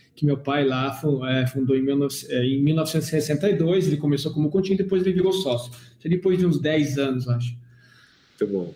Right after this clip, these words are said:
Speaker 1: E é isso aí, Lucas. Vamos
Speaker 2: Muito bom,
Speaker 1: começar a
Speaker 2: Fabrício.
Speaker 1: debater.
Speaker 2: Obrigado, obrigado. Obrigado mais uma vez aí pela tua presença, por aceitar o nosso convite. É sempre uma honra estar com você.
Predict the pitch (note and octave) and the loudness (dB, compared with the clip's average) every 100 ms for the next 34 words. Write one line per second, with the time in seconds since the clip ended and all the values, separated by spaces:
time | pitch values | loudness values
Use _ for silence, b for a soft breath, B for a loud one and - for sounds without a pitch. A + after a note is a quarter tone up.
0 | - B3+ C4 C4+ D4+ D4 C4 A#3 G3 F3+ | -2 0 2 0 0 2 2 4 4 4
1 | E3+ E3 D#3 C3+ G#3+ B3+ B3+ - A3+ F#3 | 2 0 0 2 2 2 0 2 2 2
2 | F#3+ E3 G3+ F3+ F3 - - D3+ D#3 E3+ | 2 2 2 0 -2 -2 0 0 0 -2
3 | - - E3 C#3 C#3+ A#2 G2+ G#2+ B2 C#3 | -4 -6 -2 0 0 -2 -4 -2 -2 -4
4 | B2+ C3+ C#3 A#2 A#2+ C3 A#2 A#2 A#2 G#2+ | -2 -2 0 0 2 0 0 -4 -4 -4
5 | A2 A2 F#2+ G#2 C3 C3+ B2+ G#2 A2+ - | -4 -2 0 0 0 0 -4 -4 -4 -2
6 | G#2+ A2+ A#2 G#2+ - F#2 G#2+ B2 C3 A#2 | -2 0 -2 -4 -4 -4 0 2 0 -2
7 | G2+ - A#2+ - C3 A#2 A#2 A#2+ - - | -4 -2 -4 -2 0 0 0 0 -4 -8
8 | A#2+ A#2+ - | -4 -2 -2